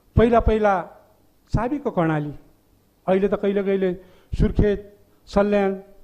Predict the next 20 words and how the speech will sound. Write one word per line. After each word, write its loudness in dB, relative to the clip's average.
दैलेख 2
जला-, -4
जस्ता -2
जिल्लाहरूलाई 0
"हेत्तेरिका -6
यो -4
कर्णालीमा -4
किन -4
मिसिएछ?" -4
भन्ने -4
पनि -4
पर्दो -4
होला 0
कि -8
जस्तो -6
लाग्छ। -6
पहिला 2
पहिला 2
भन्छ, -6
"बिचारा, -4